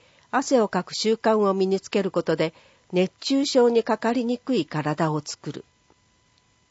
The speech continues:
日頃の体調管理。寝不足や二日酔い、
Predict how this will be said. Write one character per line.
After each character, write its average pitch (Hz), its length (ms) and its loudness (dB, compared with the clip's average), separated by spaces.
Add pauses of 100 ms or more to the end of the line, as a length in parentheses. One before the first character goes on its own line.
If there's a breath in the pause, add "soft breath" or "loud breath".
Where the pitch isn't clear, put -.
(1080)
日 214 160 -4
頃 285 280 4
の 247 160 6
体 214 240 0
調 208 240 -2
管 165 300 -4
理。 110 160 -10 (1300 soft breath)
寝 196 140 4
不 247 120 0
足 247 340 2
や 202 180 4
二 - 240 -18
日 208 200 0
酔 196 180 2
い、 185 140 -4